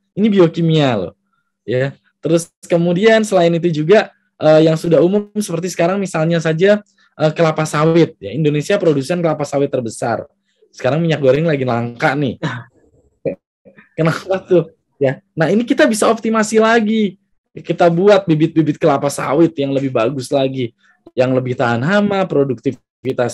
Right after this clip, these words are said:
tinggi, dan lain-lain. Sehingga bisa naik lagi produktivitas, eh, sawit kita. Itu butuh, eh, rekayasa-rekayasa molekuler biokimia, ya, rekayasa D N A-nya. Padi juga sama,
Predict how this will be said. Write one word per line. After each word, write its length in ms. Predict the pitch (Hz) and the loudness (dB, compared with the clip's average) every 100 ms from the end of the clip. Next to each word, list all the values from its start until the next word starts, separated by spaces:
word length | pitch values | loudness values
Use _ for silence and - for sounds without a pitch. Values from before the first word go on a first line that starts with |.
| - | -4
tinggi, 320 | 202 202 196 | -4 -2 -2
dan 240 | 151 135 | 0 0
lain-lain. 480 | 131 123 127 120 101 _ _ _ | -2 -2 -2 -4 -4 _ _ _
Sehingga 320 | - 180 190 175 | -4 0 2 2
bisa 240 | 165 143 | -2 -4
naik 320 | 156 180 175 | 0 0 2
lagi 240 | 160 151 139 | 2 2 0
produktivitas, 880 | 143 131 117 135 135 131 156 - _ - - - | 0 0 -4 -6 -4 -2 -4 -4 _ -20 -18 -10
eh, 240 | - 127 127 | 0 2 2
sawit 400 | 143 127 131 135 | 0 -2 -4 -4
kita. 240 | 135 120 | -6 -4
Itu 240 | 143 269 190 | -4 0 0
butuh, 400 | 165 240 247 _ _ _ - | 0 -2 -4 _ _ _ -4
eh, 320 | 151 156 156 160 | 4 6 6 4
rekayasa-rekayasa 1040 | 156 160 156 156 214 202 170 151 151 202 | 4 4 4 2 0 0 0 0 0 -2
molekuler 480 | 190 170 160 175 190 | -2 -2 0 2 2
biokimia, 720 | 165 160 165 202 214 202 156 - - _ _ | 2 0 -2 -4 0 0 -2 -8 -20 _ _
ya, 100 | 131 156 | -2 0
rekayasa 400 | 156 147 143 160 | 0 -2 -2 0
D 240 | 143 143 | 0 0
N 80 | 139 | 0
A-nya. 400 | 160 170 143 113 | -2 -2 -2 -4
Padi 400 | 135 147 170 185 | -2 0 0 -2
juga 240 | 185 190 | 0 0
sama, 400 | 180 156 160 135 | 2 0 0 -2